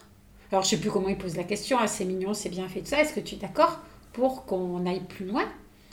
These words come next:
Et là, je me suis dit, j'ai trouvé ça génial. C'est-à-dire qu'en fait, c'était pas vendu.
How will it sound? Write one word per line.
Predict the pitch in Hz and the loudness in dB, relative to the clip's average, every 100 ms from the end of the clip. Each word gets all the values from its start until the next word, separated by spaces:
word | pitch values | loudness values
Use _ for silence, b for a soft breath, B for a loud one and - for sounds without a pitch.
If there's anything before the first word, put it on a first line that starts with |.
| B B B - 220 | B B B -14 -4
Et | |
là, | 196 202 | -2 0
je | 202 | -2
me | |
suis | 190 - 185 | -6 -6 -8
dit, | 190 208 208 - - - - B B - | -6 -6 -8 -14 -20 -20 -20 B B -4
j'ai | - 247 | 0 4
trouvé | 294 302 | 8 10
ça | 302 285 | 10 10
génial. | 285 294 302 294 | 10 10 10 6
C'est-à-dire | - 220 220 214 247 | 0 2 2 4 2
qu'en | - 226 | 0 0
fait, | 302 | 0
c'était | - 233 | 0 2
pas | 233 240 | 4 4
vendu. | 240 233 226 | 4 0 0